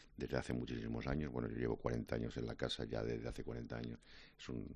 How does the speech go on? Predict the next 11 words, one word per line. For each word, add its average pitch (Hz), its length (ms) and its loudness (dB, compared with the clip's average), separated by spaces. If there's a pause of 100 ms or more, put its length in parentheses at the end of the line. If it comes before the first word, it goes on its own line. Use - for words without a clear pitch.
(260)
un 64 100 2
departamento, 62 720 2
o 62 80 -6
sea, - 120 0
un, 60 320 -2 (120)
un, 60 320 -2
un 65 160 2
tour 64 160 2
operador 62 460 4 (460)
muy 67 280 4
especializado, 65 1000 4